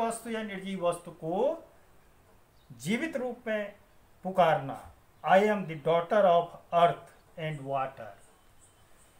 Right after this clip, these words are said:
I am the daughter of earth and water। Let not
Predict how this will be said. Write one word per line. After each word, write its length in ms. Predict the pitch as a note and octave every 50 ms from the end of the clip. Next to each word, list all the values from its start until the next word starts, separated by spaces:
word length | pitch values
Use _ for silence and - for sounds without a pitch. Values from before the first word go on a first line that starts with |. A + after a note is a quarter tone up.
| _ _ _ -
I 160 | D3+ D#3 D#3 E3 F3 F3
am 120 | E3+ D#3+
the 100 | D#3+ D#3+
daughter 400 | D3+ D3+ D3 D3+ D3+ - D#3+ D#3 C#3+ C#3
of 360 | C#3+ E3+ G#3+ C4 C4+ - - - - _ _ _ _ _ _ _ _ _ _ _ -
earth 280 | E3 F3 F#3 - - D#3+ E3+ E3
and 220 | F3 F#3+ G#3 A#3+ D4 D#4+ - - - _ _ _ _ _
water। 600 | G#2+ A#2+ C#3 D3+ F3+ G3 - - D3+ C3+ A#2 - - - - - _ _ _ _ _ _ _ _ _ _ _ _ _ _ _ _ _ _ _ _ _ _ _ _ _ _ _ _ _ _ _ - - - _ _ _ _ - _ _ -
Let 480 | C#3+ D3 E3 A3+ D4 D4+ D4 - - -
not 440 | A3+ G#3+ G#3+ G#3+ A3+ B3 C4 C4